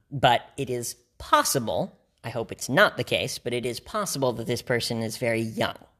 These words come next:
So, yeah, oftentimes one of the reasons why they won't release the name of a Jane Doe is, one, because the person is famous,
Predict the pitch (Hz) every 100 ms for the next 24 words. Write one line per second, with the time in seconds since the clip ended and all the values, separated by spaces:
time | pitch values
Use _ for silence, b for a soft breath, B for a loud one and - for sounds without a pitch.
0 | _ - 113 90 - _ 117 - - 139
1 | 151 156 127 135 127 117 123 127 117 117
2 | 117 113 110 113 131 113 104 110 b b
3 | b b 131 117 120 - 113 135 190 143
4 | - 127 117 113 110 110 113 104 110 87
5 | 82 - b b - 120 110 - - 123
6 | 160 117 104 113 - 123 123 117 107 101
7 | - 117 113 - 120 254 151 104 - -